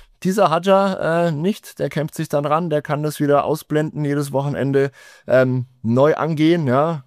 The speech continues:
Reset und dann geht's wieder von vorne los. Finde ich super, hat richtig Spaß gemacht. Der dritte Platz dann im Rennen war natürlich ein nettes Geschenk,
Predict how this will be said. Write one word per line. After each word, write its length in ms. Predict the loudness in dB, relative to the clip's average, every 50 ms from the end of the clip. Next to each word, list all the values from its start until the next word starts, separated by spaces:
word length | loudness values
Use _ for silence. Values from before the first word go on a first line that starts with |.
| _ -8
Reset 540 | -4 -2 -2 0 0 2 0 0 0 -2 -8 -6
und 260 | -4 -4 -2 0 0
dann 180 | 0 0 0
geht's 180 | -2 -4 -4 -2
wieder 140 | -2 -2 -2
von 140 | -2 -4 -6
vorne 300 | -2 -2 -2 0 0 2
los. 340 | 2 2 2 2 -2 -10 _ _ _ _ _ _ _
Finde 240 | -6 -2 0 0 0
ich 60 | 2
super, 420 | 0 0 2 4 2 2 2 0
hat 140 | -4 -6 -6
richtig 260 | -6 -6 -6 -6 -10 -6
Spaß 320 | -2 0 0 0 -2 -2
gemacht. 400 | -4 -2 0 0 0 -2 -4 -10 _ -20 -20 -14 _ 2
Der 140 | 2 2
dritte 280 | 2 2 -2 -2 -2 -2
Platz 280 | 2 4 4 4 2 2
dann 160 | 0 0 2
im 120 | 2 2 2
Rennen 340 | 2 2 2 2 2 2
war 120 | 2 2 2
natürlich 520 | 0 -2 -2 -4 -2 0 0 -2 -2 0
ein 160 | 0 2 2
nettes 320 | 2 2 0 -2 -6 -6 -6
Geschenk, 440 | -6 -2 0 2 2 2 0 -2